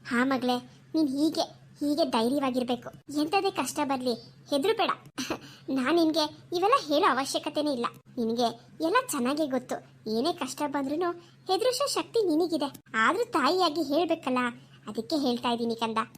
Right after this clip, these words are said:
ನೀವೇನು ಯೋಚನೆ ಮಾಡ್ಬೇಡಿ ಅಮ್ಮ, ನಾನ್ ನೋಡ್ಕೊಳ್ತೀನಿ. ಹಾ, ನಿನ್ಗಿರೋ ಒಳ್ಳೆ ಬುದ್ಧಿ ನಿನ್ ತಂಗಿಗೂ ಇದ್ದಿದ್ರೆ ಎಷ್ಟು ಚೆನ್ನಾಗಿರ್ತಾ ಇತ್ತು. ಅವಳು ಯಾರನ್ ಮದ್ವೆ ಮಾಡ್ಕೋತಾಳೋ ಏನೋ, ಅವಳನ್ ಮದ್ವೆ ಮಾಡ್ಕೊಳ್ಳೋ ಹುಡುಗ ಎಲ್ಲಿದ್ದಾನೋ ಏನೋ. ಅಪ್ಪ,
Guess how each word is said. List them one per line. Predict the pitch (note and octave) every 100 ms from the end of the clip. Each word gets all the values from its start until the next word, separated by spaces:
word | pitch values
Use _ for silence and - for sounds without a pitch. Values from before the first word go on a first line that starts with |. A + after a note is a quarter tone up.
| _ -
ನೀವೇನು | C4+ B3+ A#3+ D#4+ D4
ಯೋಚನೆ | C4+ - D#4+
ಮಾಡ್ಬೇಡಿ | C4+ B3 C4 C4+
ಅಮ್ಮ, | C4 B3 B3 - - - -
ನಾನ್ | C4+ C4+ E4
ನೋಡ್ಕೊಳ್ತೀನಿ. | C4 C#4 - D4 C#4+ A#3+
ಹಾ, | A#3+ - F#4 G4 E4+ C#4+ - - - - -
ನಿನ್ಗಿರೋ | C4 B3+ E4+ F#4+ F4
ಒಳ್ಳೆ | D4+
ಬುದ್ಧಿ | D4+ D#4 E4 D4+ D#4 - - -
ನಿನ್ | G#4+ B4+
ತಂಗಿಗೂ | F4 C#4+ F4 F#4
ಇದ್ದಿದ್ರೆ | F4 D#4+ D#4 D4+ D4+ D4 D4+ - - E4+
ಎಷ್ಟು | E4+ - A4
ಚೆನ್ನಾಗಿರ್ತಾ | E4 C#4+ D4+ D4+ -
ಇತ್ತು. | D4 D4 D#4 - - - - A#3
ಅವಳು | A#3+ D4+ E4+ E4 - - - F#4+
ಯಾರನ್ | G4 A4 G#4+
ಮದ್ವೆ | F#4 E4+
ಮಾಡ್ಕೋತಾಳೋ | F4 E4 F4 E4+ D#4+ F4+
ಏನೋ, | E4+ E4+ E4+ - - - -
ಅವಳನ್ | D4 F#4 A4+
ಮದ್ವೆ | F#4+ D#4+
ಮಾಡ್ಕೊಳ್ಳೋ | F#4+ F#4 G4 F#4
ಹುಡುಗ | E4+ E4 F#4 E4 D#4 - - -
ಎಲ್ಲಿದ್ದಾನೋ | B3 A#3+ F4 E4+ E4
ಏನೋ. | G4+ F4+ F#4 - - -
ಅಪ್ಪ, | E4+